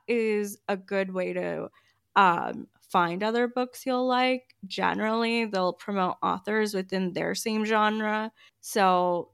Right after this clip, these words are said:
that is another way I've done it. And the last one is your digital reader. I use Kindle on my phone, and as you're reading different books, it'll give you suggestions, what you wanna read,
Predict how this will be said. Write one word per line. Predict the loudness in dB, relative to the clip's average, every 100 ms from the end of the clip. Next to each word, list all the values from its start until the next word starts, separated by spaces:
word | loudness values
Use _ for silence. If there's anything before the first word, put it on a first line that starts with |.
| -6
that | 0 0 0
is | -4 -6 _ -4
another | 0 2 0 0
way | 0 0
I've | -2 -2
done | -2 0
it. | 0 -2 -4 -4
And | -2 0 0 -2 -6 _
the | 0 0
last | 2 2 0 -2 -8 -2
one | 0 0 0
is | -2 0
your | 2 0
digital | -2 -2 0 0 0 0 -2
reader. | -6 -6 -2 0 0 -2 -8 -20 -20 _ 4
I | 6 6
use | 4 -2 -4
Kindle | -8 -8 -4 -2 0
on | 0 0
my | -4 -6 -12 _ -2
phone, | -2 0 -2 -2 -2 -4 -6 -2
and | 2 4 4 2 -4 -10 _ _ 0
as | 0 0
you're | -2 0 0 -2
reading | -2 -2 -4
different | -4 -6 -6 -8 -6
books, | -4 -4 -6 -4
it'll | -2
give | -2 -4 -4
you | -4 -2 -4
suggestions, | -4 -6 4 4 4 0 0 2 0
what | -2 -4
you | -6
wanna | -6 -8 -10 _ -6
read, | -2 -2 -2 -4